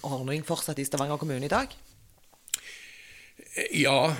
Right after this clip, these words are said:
Speaker 2: jeg tror nok det. Kai Stene jobber med en viktig sak.
Speaker 1: Mm.
Speaker 2: Og det er klart at, at, eh, kommunen hadde manglende kapasitet til tider, og kommunen hadde kanskje, eh, ikke nok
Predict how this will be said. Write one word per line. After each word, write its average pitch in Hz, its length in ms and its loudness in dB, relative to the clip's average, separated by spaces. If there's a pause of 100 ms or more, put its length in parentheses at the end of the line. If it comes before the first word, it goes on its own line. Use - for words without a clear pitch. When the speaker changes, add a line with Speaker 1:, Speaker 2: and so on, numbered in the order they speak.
(120)
Speaker 2:
jeg 139 120 2
tror 139 140 0
nok 170 160 2
det. 139 560 2
Kai 147 160 2
Stene 139 520 2 (260)
jobber 131 240 -4
med 123 140 -4
en 120 40 -8
viktig - 340 -4
sak. 107 320 -4 (180)
Speaker 1:
Mm. 175 80 -12 (340)
Speaker 2:
Og 123 120 -4
det 139 80 2
er - 40 0
klart 143 240 0
at, 131 220 -2 (260)
at, - 480 -6
eh, 123 220 2 (520)
kommunen 139 440 -2
hadde 127 280 -2
manglende 117 480 -4
kapasitet 123 720 -4 (340)
til 147 100 -4
tider, 147 380 -2
og 151 220 -4
kommunen 123 380 -4
hadde 113 340 -6 (720)
kanskje, 104 880 0 (680)
eh, 110 760 -4
ikke - 480 -2
nok 117 360 -8